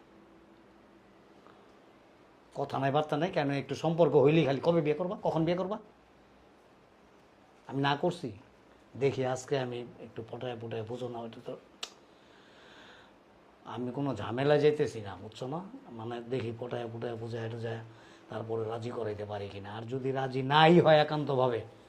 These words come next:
টেনশন করো, আমি তো আছি, প্রয়োজনে তালাক দিয়ে দেবো ওরে। তাইলে বোকা নাকি তুমি? হুম। না, ভয় পাও না, আমি তো আছি, সমস্যা কি?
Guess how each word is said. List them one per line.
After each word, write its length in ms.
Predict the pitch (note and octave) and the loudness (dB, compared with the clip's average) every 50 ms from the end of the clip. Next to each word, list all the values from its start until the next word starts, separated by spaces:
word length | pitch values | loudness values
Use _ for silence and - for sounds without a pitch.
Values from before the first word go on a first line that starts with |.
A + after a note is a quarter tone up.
| - - - - | -20 -20 -8 -4
টেনশন 280 | F#3+ F#3+ E3 E3 F3+ E3+ | -2 0 0 0 2 4
করো, 240 | E3 D#3+ D3+ D3+ D3+ | 4 6 6 6 4
আমি 140 | D#3 D#3 | 2 4
তো 80 | - E3 | 4 4
আছি, 300 | D#3 - - B2+ A2 G2+ - - | 4 4 2 -4 -10 -12 -6 -4
প্রয়োজনে 300 | E3 D#3+ E3 E3+ D#3+ D3+ | -2 -2 0 0 2 2
তালাক 240 | F3 F3 F3 F3+ | 4 4 6 4
দিয়ে 160 | E3 D#3+ E3+ C#3+ | 4 4 2 2
দেবো 180 | B2 A#2+ G#2+ | 0 -2 -6
ওরে। 160 | G2+ G2 F#2+ - - - - - - - - - - _ - - - - - - - - - - - | -8 -10 -12 -16 -20 -20 -20 -20 -20 -20 -20 -20 -20 _ -20 -20 -20 -20 -20 -20 -20 -20 -20 -4 0
তাইলে 220 | - E3+ F#3+ G3+ - - - - - - - - - - - - - - - - - - - - - - - - - - - - - - - - - - - - - - - - - - - C3 | 0 0 0 -2 -6 -10 -18 -20 -20 -20 -20 -20 -20 -20 -20 -20 -20 -20 -20 -20 -20 -20 -20 -20 -20 -20 -20 -20 -20 -20 -20 -20 -20 -20 -20 -20 -20 -20 -20 -20 -20 -20 -20 -20 -20 -20 -12 0
বোকা 280 | A2 C3+ F#3+ F#3+ G#3+ F#3 | 4 4 6 6 6 4
নাকি 220 | D3+ C#3 C3 C3+ | 4 4 0 -2
তুমি? 260 | A2+ A#2 A2 G2 F#2+ - - - - - - - - - - - - - - - - - - - _ - - - - - - - - _ - - - - - - - - - - - - - - - - - - - _ - - - - - - - - - - - - - - - - - - - - - - - - - - - - - - - - - - - - - - - - - - - - - | -4 -6 -8 -10 -12 -16 -20 -20 -20 -20 -20 -20 -20 -20 -20 -20 -20 -20 -20 -20 -20 -20 -20 -20 _ -20 -20 -20 -20 -20 -20 -20 -20 _ -20 -20 -20 -20 -20 -20 -20 -20 -20 -20 -20 -20 -20 -20 -20 -20 -20 -20 -20 _ -20 -20 -20 -20 -20 -20 -20 -20 -20 -20 -20 -20 -20 -20 -20 -20 -20 -20 -20 -20 -20 -20 -20 -20 -20 -20 -20 -20 -20 -20 -20 -20 -20 -20 -20 -20 -20 -20 -20 -20 -20 -20 -20 -20 -18
হুম। 360 | A2+ G#2+ G#2+ G#2 G2 G2 F#2+ F2+ - - - - - - - - - - - - - - - - - - - | -16 -14 -14 -14 -14 -16 -18 -20 -20 -20 -20 -20 -20 -20 -20 -20 -20 -20 -20 -20 -20 -20 -20 -20 -20 -20 -14
না, 320 | A#2 A#2 A#2+ B2+ C3 B2+ A#2 | -8 -4 -2 0 0 0 0
ভয় 220 | G#2 G#2 A#2 A#2+ | -2 -4 -4 -4
পাও 200 | A2+ C3 B2+ A#2+ | -4 -6 -6 -6
না, 120 | G#2+ G#2+ G#2 | -6 -8 -10
আমি 160 | G#2 G#2+ G#2+ | -10 -10 -10
তো 120 | - A#2 | -10 -10
আছি, 360 | A#2 A2+ - - G2+ F2+ G2 G2 - - - - | -10 -10 -12 -14 -18 -18 -20 -20 -20 -20 -20 -18
সমস্যা 340 | A#2 G#2+ G#2 - - A2+ G#2 | -18 -16 -16 -16 -16 -16 -16
কি? 180 | F2+ F#2 F2+ | -16 -18 -20